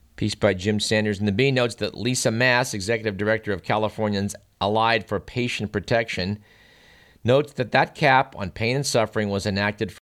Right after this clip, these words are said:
for a good reason, to control out-of-control medical costs, dictated by what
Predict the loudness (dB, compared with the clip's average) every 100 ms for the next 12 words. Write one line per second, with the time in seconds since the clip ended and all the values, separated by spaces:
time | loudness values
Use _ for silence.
0 | _ -6 -4 -2 -2 0 -2 -6 -12 -6
1 | -6 -2 0 -2 0 2 2 -2 -6 -6
2 | -6 0 2 2 0 _ -6 -2 -2 -2
3 | -6 -2 0 0 -4 -10 -12 -12 _ _
4 | _ _ _ _ _ -4 0 0 4 4
5 | 4 4 6 8 4 0